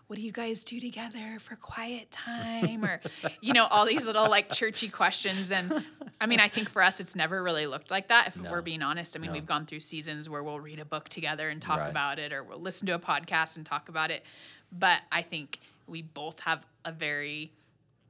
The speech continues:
Speaker 1: hopefully, healthy relationship with Jesus. You know, we've gone through different seasons, but, and then when we're, there's big things or there's moments where we're like, "We need to pray right now."
Speaker 2: Yeah.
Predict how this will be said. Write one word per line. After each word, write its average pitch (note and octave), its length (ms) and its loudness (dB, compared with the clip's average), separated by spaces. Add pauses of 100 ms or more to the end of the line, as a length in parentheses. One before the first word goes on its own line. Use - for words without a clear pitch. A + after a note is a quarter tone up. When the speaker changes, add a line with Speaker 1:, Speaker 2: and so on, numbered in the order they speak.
Speaker 1:
hopefully, F#3 420 -4
healthy F#3+ 340 -2
relationship F3+ 460 -2
with E3+ 140 -6
Jesus. D#3+ 440 0
You E3+ 60 -6
know, D#3+ 80 -2
we've E3 140 -6
gone D#3+ 180 -2
through E3 100 -6
different D#3+ 320 -8
seasons, F3 520 -6
but, E3 360 0
and F#3 140 -4
then E3+ 300 -4
when E3+ 200 -8
we're, E3 140 -8 (100)
there's E3+ 180 -6
big D#3+ 340 -10
things B3 540 0
or F3+ 120 -2
there's D#3+ 260 -6
moments F#3 400 -6
where F3 80 -6
we're D#3 120 -4
like, C#3+ 220 -6
"We F3 140 -8
need D3+ 160 -8
to D#3 60 -10
pray - 220 -10
right - 180 -10
now." - 200 -14
Speaker 2:
Yeah. - 180 -8